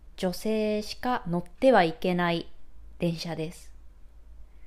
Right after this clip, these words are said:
なので、東京で痴漢の被害に遭ったことはありません。まあ、ただ、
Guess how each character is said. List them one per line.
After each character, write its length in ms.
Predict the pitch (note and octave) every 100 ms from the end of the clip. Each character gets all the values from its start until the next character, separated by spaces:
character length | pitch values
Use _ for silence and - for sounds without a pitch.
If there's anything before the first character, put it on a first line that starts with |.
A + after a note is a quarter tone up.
| - - -
な 120 | A3+
の 120 | F#3+
で、 440 | F3 F#3+ - - - - - - - - -
東 220 | C4+ C4+ -
京 220 | B3+ A#3
で 360 | A3 - - - -
痴 180 | - -
漢 260 | G#3 G#3 G#3
の 380 | G#3 G3 G3
被 180 | G3 G#3
害 220 | F#3+ F3+
に 120 | F3 F3
遭 60 |
っ 60 | F3 -
た 80 | F#3+
こ 140 | E3
と 100 | A#3+
は 260 | C#4+ D4 -
あ 60 | F3+
り 80 |
ま 140 | E3+ D#3+
せ 140 | -
ん。 40 | C#3+
ま 40 | - - - - - - - - - - - - - - -
あ、 60 | F3
た 180 | G#3+ G#3
だ、 280 | D#3+ -